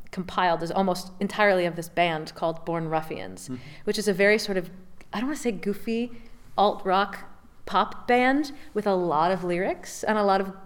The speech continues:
Speaker 1: simple, funny lyrics. And that really, really was the foundation for the vibe and energy of that play, which was a sort of comical,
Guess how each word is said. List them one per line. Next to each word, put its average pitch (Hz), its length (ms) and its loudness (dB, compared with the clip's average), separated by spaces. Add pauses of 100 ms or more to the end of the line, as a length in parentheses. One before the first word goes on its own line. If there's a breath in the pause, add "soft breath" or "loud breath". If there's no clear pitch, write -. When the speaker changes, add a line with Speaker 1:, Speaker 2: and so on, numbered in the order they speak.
(260)
Speaker 1:
simple, 208 960 0 (340)
funny 202 800 0
lyrics. 190 560 -2 (1500 loud breath)
And 208 200 2
that 185 140 2
really, 190 440 4
really 175 220 4
was 165 160 -4
the 180 80 -2
foundation 175 480 -2
for 170 220 -2
the 165 100 -4
vibe 165 460 2
and 175 120 -2
energy 170 300 -4
of 165 100 -4
that 101 200 -4
play, 160 240 2
which 170 160 -6
was 175 100 -8
a 175 60 -10
sort 175 180 -4
of 165 140 -6
comical, 165 640 -4